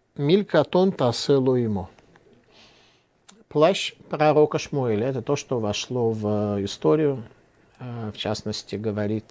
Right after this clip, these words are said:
И, э, кто ему, в-, плащ, его служение, кто ему сделал, его мать Таасе ло ему. Не то, не сделала в прошедшем времени, а будет делать. То есть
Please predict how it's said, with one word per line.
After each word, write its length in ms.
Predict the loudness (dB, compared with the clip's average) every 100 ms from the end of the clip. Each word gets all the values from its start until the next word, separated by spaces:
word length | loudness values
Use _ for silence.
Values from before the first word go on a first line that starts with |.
| -8
И, 360 | -4 0 0 2
э, 100 | 0
кто 240 | 4 4
ему, 320 | 4 4 2
в-, 200 | 4 0
плащ, 400 | 2 4 4 2
его 140 | -4 -4
служение, 460 | -4 -2 0 0
кто 140 | -2 -2
ему 160 | -2
сделал, 260 | -2 0 2
его 220 | 2 2
мать 260 | 2 0 -2 -20 -20 _ -2
Таасе 440 | 0 2 2 2 2
ло 160 | 2
ему. 300 | 2 0 -4 -10 -20 -10 0
Не 220 | 2 4
то, 180 | 2 2
не 260 | 2 4
сделала 520 | 2 6 6 8 6
в 40 | 0
прошедшем 500 | -4 -4 -4 -4 -4
времени, 400 | -2 0 -2 -2
а 160 | 0 0
будет 520 | 4 4 4 0 0
делать. 320 | -2 -2 -4
То 100 | -6
есть 260 | -8 -8